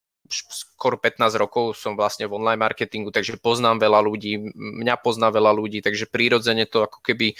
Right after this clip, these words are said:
myslím si, že viem robiť a, a pomáha to tej firme.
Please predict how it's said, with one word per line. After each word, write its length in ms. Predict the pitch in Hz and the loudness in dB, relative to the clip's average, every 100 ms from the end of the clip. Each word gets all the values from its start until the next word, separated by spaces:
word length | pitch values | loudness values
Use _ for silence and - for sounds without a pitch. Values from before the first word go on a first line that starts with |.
| - - - 95 | -12 -18 -12 -6
myslím 320 | 110 - 117 | -2 -2 -2
si, 80 | 117 | -2
že 160 | 110 | 0
viem 240 | 101 113 117 | 2 2 4
robiť 480 | 117 123 123 123 | 2 4 2 4
a, 80 | 113 110 85 | 4 4 4
a 120 | 101 104 | 4 4
pomáha 400 | - 117 117 117 | 4 2 4 2
to 80 | - | 0
tej 240 | - 104 | -2 -4
firme. 400 | - 135 143 135 | -2 -4 0 0